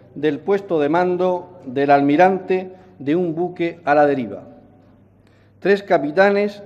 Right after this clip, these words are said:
aspiraban al timón de mando, pero desde el principio solo uno había realmente en la cabeza del almirante. Como el favorito del almirante también lo fue de la justicia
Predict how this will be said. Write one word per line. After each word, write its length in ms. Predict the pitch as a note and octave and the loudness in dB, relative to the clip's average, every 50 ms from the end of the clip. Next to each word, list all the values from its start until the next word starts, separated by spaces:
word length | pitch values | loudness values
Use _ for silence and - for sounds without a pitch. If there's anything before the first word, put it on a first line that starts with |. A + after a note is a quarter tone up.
| - | -4
aspiraban 540 | - C#3+ C#3 - - D3 C#3+ E3+ F3 F3 E3+ | -4 -4 -4 -4 -4 0 2 2 2 4 2
al 160 | D#3+ D3 B2 | 0 -2 -2
timón 320 | - D3 D3 D#3 E3 E3 D#3+ | -2 -2 -2 0 0 0 0
de 100 | D#3+ D#3+ | 0 0
mando, 360 | E3 E3+ D#3 C3 G#2+ - - - - - - - - _ _ _ _ _ _ _ _ _ _ _ _ _ - - _ _ | 0 0 -2 -4 -6 -10 -16 -20 -20 -20 -20 -20 -20 _ _ _ _ _ _ _ _ _ _ _ _ _ -20 -20 _ _
pero 220 | C#3 C#3 C#3+ D3 | -4 0 0 2
desde 220 | D3+ D#3 D3 C#3+ D#3 | 2 0 0 -2 -4
el 80 | C#3 | -2
principio 760 | - D3 D3 C#3+ C#3+ F3 F#3 E3 F#3 F#3+ F#3 F#3 F#3+ F#3 - - - - - - | -2 -2 -2 -2 -2 -6 -8 -6 -2 0 2 2 2 0 -4 -12 -20 -20 -20 -20
solo 520 | - - - G3 G#3 G3+ G#3 G#3+ G#3 G#3+ - | -18 -2 2 4 4 6 6 4 2 0 -2
uno 240 | F#3+ A3 G#3+ G3+ F#3 | -2 0 2 4 6
había 260 | E3+ E3+ F3+ F#3 F3+ | 6 6 6 4 4
realmente 840 | E3 D3+ D#3 D#3+ D#3+ D#3+ D#3+ E3 E3+ E3 E3 E3 E3+ E3 E3+ E3+ - | 2 4 2 2 2 2 2 0 0 -2 -4 -6 -8 -8 -8 -10 -12
en 140 | - C3 B2 | -10 -6 -4
la 100 | B2 A#2+ | -4 -4
cabeza 560 | A2 A#2+ C3 D3 D3 D3 - D3+ D3 D3 D3+ - - | -4 -4 -4 -4 -6 -4 -4 -4 -4 -4 -4 -12 -16
del 200 | C3+ B2+ C3+ C3 | -10 -8 -4 -2
almirante. 580 | C3+ C3 B2 B2+ B2+ C3 C3 A2+ G#2+ - - - - - - - - - _ - - - _ - - - - - - - - - - | -2 0 0 -2 -2 -2 -2 -4 -6 -10 -14 -20 -20 -20 -20 -20 -20 -20 _ -20 -20 -20 _ -20 -20 -20 -20 -20 -20 -20 -20 -14 -8
Como 180 | D3 C#3+ D#3 | -2 0 0
el 80 | D#3 D3 | 0 2
favorito 460 | D3+ D#3+ D#3 D3+ E3 F3 - - G3+ | 4 4 4 4 4 2 2 2 2
del 100 | F#3+ F3+ | 4 4
almirante 460 | F3 E3+ E3 E3+ G3 G#3 G3+ E3 F3 | 4 4 4 4 2 2 0 0 0
también 360 | D3 D3+ C#3+ D3 E3 F#3+ F#3+ F3+ | 0 2 2 2 2 0 2 0
lo 120 | E3+ D3 | 0 -2
fue 240 | - E3+ F3+ F3+ E3 | -2 -2 -2 0 2
de 60 | D#3+ | 2
la 100 | F3+ F3+ | 2 0
justicia 840 | - D3 C3 - - F3 F3 E3+ - E3+ F3 F3 F3+ F#3 F#3 - | 0 -4 -10 -8 -6 -8 -8 -6 -2 2 4 4 4 2 -2 -8